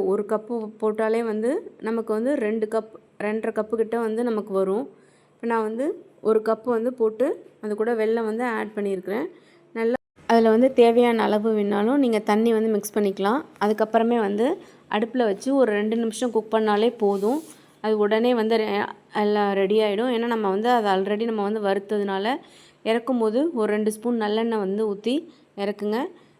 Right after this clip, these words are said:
இப்போ வந்து ஒரு ஹெல்த்தியான ஒரு களி வந்து நமக்கு ரெடி ஆயிடுச்சு. இது வந்து வீட்ல குழந்தைங்கள்லேருந்து பெரியவங்க வரைக்கும் எல்லாருக்குமே நீங்க கொடுக்கலாம். முக்கியமா வந்து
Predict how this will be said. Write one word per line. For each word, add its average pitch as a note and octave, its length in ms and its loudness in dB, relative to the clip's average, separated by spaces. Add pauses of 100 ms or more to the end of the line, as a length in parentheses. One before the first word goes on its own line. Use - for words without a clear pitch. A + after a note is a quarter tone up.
(120)
இப்போ A3+ 220 -2
வந்து A3+ 220 -2 (220)
ஒரு G#3 240 0
ஹெல்த்தியான A3 680 -2 (260)
ஒரு G3+ 200 -4
களி G#3+ 300 2
வந்து G#3 300 -2 (160)
நமக்கு G#3+ 300 -2
ரெடி F#3+ 200 0
ஆயிடுச்சு. G#3+ 400 -2 (760)
இது A3+ 100 -6
வந்து A3+ 260 -2 (460)
வீட்ல B3 320 -2
குழந்தைங்கள்லேருந்து A3 720 -2
பெரியவங்க A3 400 0
வரைக்கும் G#3 300 -4
எல்லாருக்குமே G#3+ 460 -2
நீங்க A3+ 200 -2
கொடுக்கலாம். G3+ 500 -4 (520)
முக்கியமா A#3 460 4
வந்து A#3 260 4